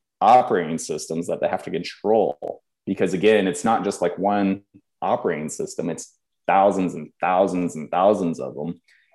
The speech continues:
And that's, that's a real cost. Um, you know, here in the Bay Area, a good DevOps engineer, S R E, whatever you wanna call them, some of them can't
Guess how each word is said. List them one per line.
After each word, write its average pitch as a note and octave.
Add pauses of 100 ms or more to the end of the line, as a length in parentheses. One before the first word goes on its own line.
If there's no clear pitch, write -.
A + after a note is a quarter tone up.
(100)
And G2+
that's, -
that's -
a A2
real A2
cost. - (100)
Um, E2+
you G2+
know, F2
here G#2
in G#2
the G#2+
Bay F#2+
Area, F#2+ (420)
a F#2+
good G#2 (160)
DevOps G2
engineer, G2
S F2
R F#2+
E, F#2+
whatever F#2
you F2+
wanna F2
call F#2+
them, - (460)
some -
of A#2
them A2+
can't G#2+